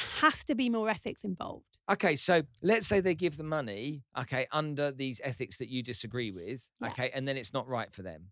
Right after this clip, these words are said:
Speaker 1: Yeah.
Speaker 2: Should we give them a refund?
Speaker 1: Yes.
Speaker 2: Okay.
Speaker 1: Because you've used every manipulation technique in the book to, let's talk about one thing that you just said, which is the price is going up thing on Q V C.
Speaker 2: Hmm.
Speaker 1: So in the eighties in the U K, there was something called ghost offers. I remember my dad going to one where you'd go to a market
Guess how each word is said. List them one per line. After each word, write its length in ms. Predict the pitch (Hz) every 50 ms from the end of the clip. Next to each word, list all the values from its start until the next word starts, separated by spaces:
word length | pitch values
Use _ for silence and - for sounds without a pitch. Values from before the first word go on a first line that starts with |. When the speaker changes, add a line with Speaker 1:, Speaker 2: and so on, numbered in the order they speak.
| - -
Speaker 1:
Yeah. 180 | 226 190 170 - -
Speaker 2:
Should 160 | - 135 123
we 60 | 139
give 140 | 131 139 131
them 80 | 135 135
a 60 | 131
refund? 360 | 131 123 107 - 87 78 78
Speaker 1:
Yes. 420 | 208 208 202 - - - - - - - - -
Speaker 2:
Okay. 360 | 104 - - 92 95 107 127 120 _ _ _ _
Speaker 1:
Because 280 | - 117 - 220 214 180
you've 140 | 220 214 185
used 260 | 220 233 226 190 - - -
every 240 | 294 302 320 330
manipulation 600 | 302 294 277 269 247 226 240 233 233 247 - 240
technique 320 | - 226 240 - 220 190 -
in 80 | 214
the 40 | 196
book 120 | - - -
to, 100 | - 185
let's 420 | 180 - - - - - - - -
talk 100 | 480 -
about 160 | 415 440 359 269
one 160 | 302 285 262
thing 100 | 277 254
that 100 | 254 -
you 120 | 240 233
just 180 | 190 226 220 -
said, 200 | - 214 196 196
which 200 | 202 208 - -
is 120 | 214 175
the 200 | 180 202 196 190 - _ - _
price 240 | - - 254 214 -
is 60 | 208
going 240 | 170 - 196 185 185
up 120 | 208 - -
thing 240 | - 214 - - - _ _ -
on 100 | - 208 214
Q 180 | - 226 202
V 100 | 190 208
C. 280 | 196 - - - - - _ _ -
Speaker 2:
Hmm. 80 | 107 98 90 85 - - - _ -
Speaker 1:
So 140 | - 302
in 140 | 302 - 381 -
the 220 | 508 - - -
eighties 520 | 262 233 - - - - - - - 233 - -
in 80 | 277 233
the 80 | 247
U 180 | 233 226 233 -
K, 260 | - 214 - - -
there 120 | - 233
was 100 | 262 240
something 380 | - 294 277 285 - 330 311 294
called 460 | - - - 220 208 208 208 202 - - - - 202
ghost 380 | - 240 208 196 196 - - -
offers. 440 | - - - - - - - - - -
I 120 | 233 202
remember 240 | 196 196 208 220 233
my 140 | 247 262 277
dad 340 | - 220 180 - - 190 -
going 240 | - - 196 202 208
to 100 | - -
one 180 | 185 185 190 196
where 120 | 185 180
you'd 220 | 185 196 196 190 -
go 120 | 233 226
to 140 | 226 - -
a 40 | 285
market 480 | 269 254 214 185 185 - - 262 311